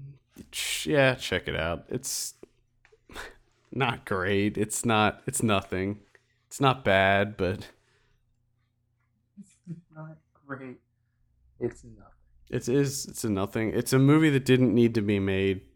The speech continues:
Speaker 1: in the first place. The only reason it was made was so Sony could keep the rights.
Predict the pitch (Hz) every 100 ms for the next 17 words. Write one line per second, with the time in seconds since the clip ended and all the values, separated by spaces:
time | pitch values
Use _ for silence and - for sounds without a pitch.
0 | - 113 98 - 127 127 - 127 120 120
1 | - 117 156 135 117 139 131 107 87 98
2 | 104 98 98 104 101 - 104 98 98 _
3 | _ _ - - 123 113 101 - 101 -
4 | _ - - 131 131 98 101 104 82 107
5 | - -